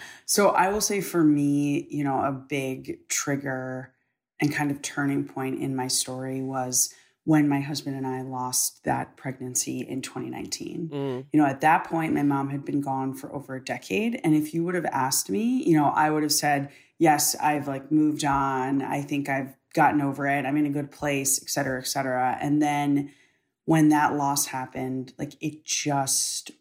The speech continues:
Speaker 1: rocked me
Speaker 2: Mm.
Speaker 1: and it hit so hard. And I'm sure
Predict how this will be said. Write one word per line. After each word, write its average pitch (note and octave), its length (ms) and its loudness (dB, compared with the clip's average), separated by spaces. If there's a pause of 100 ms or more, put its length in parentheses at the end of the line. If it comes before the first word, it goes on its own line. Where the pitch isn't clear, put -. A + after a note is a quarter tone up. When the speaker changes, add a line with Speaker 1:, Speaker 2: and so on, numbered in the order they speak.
(260)
Speaker 1:
rocked C3 600 -4
me - 320 -2
Speaker 2:
Mm. C#3+ 180 2
Speaker 1:
and C3 220 2
it - 100 -10
hit D3 380 -4
so - 360 2
hard. C#3 480 0
And D3 160 0
I'm C3+ 120 0
sure D3 500 -2